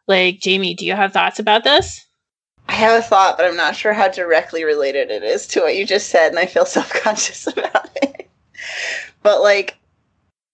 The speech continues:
Speaker 2: I like to teach people to make zines who aren't familiar with zines or haven't made them before. And, like, the thing that I think they really, that I try to teach people that I think zines can teach you is that, like,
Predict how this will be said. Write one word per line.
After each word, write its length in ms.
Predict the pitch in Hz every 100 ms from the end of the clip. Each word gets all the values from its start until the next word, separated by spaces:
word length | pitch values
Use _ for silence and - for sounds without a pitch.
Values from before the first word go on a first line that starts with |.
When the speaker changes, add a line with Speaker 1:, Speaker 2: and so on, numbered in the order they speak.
| _
Speaker 2:
I 140 | 208
like 200 | 240 285
to 120 | 285 277
teach 300 | - 226 -
people 220 | 214 208
to 60 |
make 200 | 190 180
zines 640 | 180 175 170 160 156 156 -
who 720 | - 170 165 156 151 143 - - _
aren't 220 | 139 160
familiar 380 | - 156 147 147
with 140 | 143 143
zines 380 | 147 139 139
or 80 | 135
haven't 240 | 156 143 -
made 140 | 131
them 120 | 139
before. 720 | 127 139 127 120 113 113 95 -
And, 140 | 131
like, 180 | 143 143
the 80 | 160
thing 300 | 160 180 180
that 280 | 202 202 -
I 140 | 170
think 360 | 185 170 160 -
they 200 | 180 185
really, 580 | 160 160 156 156 147 - -
that 100 | 160
I 100 | 175
try 180 | 202 180
to 20 |
teach 280 | 170 165 -
people 320 | 233 - 185
that 100 | 165
I 60 | 156
think 260 | 170 156
zines 320 | - 143 175
can 140 | - 226
teach 260 | 247 233
you 240 | 254 254 247
is 220 | 185 160
that, 160 | 165 123
like, 360 | 170 156 -